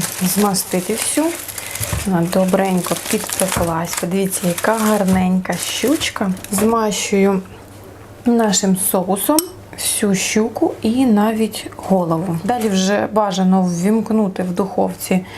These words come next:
режим грилю, а, з обдувом, якщо він є, чи верхній нагрів, чи щось таке,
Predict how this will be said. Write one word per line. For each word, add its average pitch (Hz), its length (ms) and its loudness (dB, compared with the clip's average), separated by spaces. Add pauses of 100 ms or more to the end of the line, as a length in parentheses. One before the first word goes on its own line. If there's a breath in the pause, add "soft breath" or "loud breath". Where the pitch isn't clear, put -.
(360 loud breath)
режим 196 520 4
грилю, 196 720 2 (840 loud breath)
а, 190 260 4
з 175 160 2
обдувом, 180 500 4
якщо 185 320 2
він 190 200 4
є, 165 300 0
чи 226 400 0
верхній 202 560 0
нагрів, 190 640 2
чи 175 220 -2
щось 214 280 0
таке, 175 340 -4